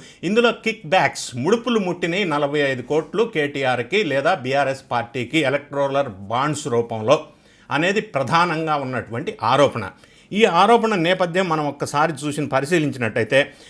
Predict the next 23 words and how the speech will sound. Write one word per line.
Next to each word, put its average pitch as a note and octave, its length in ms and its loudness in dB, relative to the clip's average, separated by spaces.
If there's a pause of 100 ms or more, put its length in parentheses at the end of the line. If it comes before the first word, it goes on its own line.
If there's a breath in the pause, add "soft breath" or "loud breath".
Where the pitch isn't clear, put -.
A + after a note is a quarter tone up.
(100)
ఇప్పుడు G#3+ 260 0
ఈ G3+ 60 2
కేసులో A#3 540 4
ఇన్వాల్వ్ F#3+ 500 2
అయినటువంటి E3 680 -2
కేటీఆర్ D#3 540 0
ఏ B2+ 160 2
వన్ B2+ 240 0
అయితే, C3 300 0
ఇందులో F3 320 0
అరవింద్ F#3+ 440 2
కుమార్ D#3+ 320 0
అనే D3 200 -2
ఒక C#3+ 200 -4
ఆఫీసర్ B2 640 -2
కూడా A#2 240 -2
ఉన్నారు. B2 420 0 (260 loud breath)
ఆయన్ను G#3 320 0
కూడా G3+ 220 0
ప్రాసిక్యూషన్ C#3+ 920 -6
చేయటం C3 300 -2
కోసం C3+ 440 0 (260 loud breath)
డీఓపీటీకి, D3 800 -2